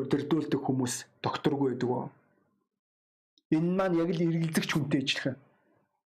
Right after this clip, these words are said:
Библи хэлэхдээ эргэлзэгч нэгэн бүхэл үйлсүүддээ амжилт олж чадахгүй гэж хэлж байгаа.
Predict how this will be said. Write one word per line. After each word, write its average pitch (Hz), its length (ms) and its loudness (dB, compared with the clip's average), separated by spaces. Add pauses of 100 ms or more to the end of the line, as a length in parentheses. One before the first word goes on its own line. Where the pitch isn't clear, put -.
(220)
Библи 196 300 2
хэлэхдээ 175 480 2
эргэлзэгч 175 580 0
нэгэн 185 320 2
бүхэл 165 320 0
үйлсүүддээ 180 960 0
амжилт 180 480 2
олж 165 160 -2
чадахгүй 175 400 2
гэж 147 80 0
хэлж 139 240 -2
байгаа. 131 180 0